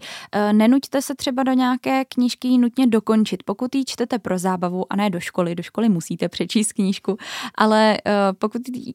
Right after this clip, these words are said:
čtete pro zábavu a prostě v půlce vás přestane bavit, tak ji prostě odložte a vraťte se k ní, až na ní budete mít náladu. A začněte číst něco, na co máte spíš náladu teď. A, eh, takže já taky takhle čtu hodně náladově a potom se mi nechce vlastně si z toho něco vypisovat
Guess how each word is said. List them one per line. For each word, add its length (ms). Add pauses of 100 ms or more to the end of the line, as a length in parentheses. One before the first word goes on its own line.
čtete 460 (220)
pro 180
zábavu 680 (240)
a 80
prostě 320
v 40
půlce 280
vás 160
přestane 420
bavit, 420 (340)
tak 220
ji 80
prostě 380
odložte 520
a 100
vraťte 300
se 140
k 80
ní, 120
až 140
na 100
ní 120
budete 280
mít 200
náladu. 440
A 100
začněte 400
číst 260
něco, 260
na 120
co 120
máte 380 (300)
spíš 340
náladu 400
teď. 220 (640)
A, 480
eh, 40 (360)
takže 520
já 180
taky 260
takhle 320
čtu 260
hodně 260
náladově 560
a 80
potom 260
se 140
mi 100
nechce 320
vlastně 460
si 160
z 80
toho 180
něco 300
vypisovat 760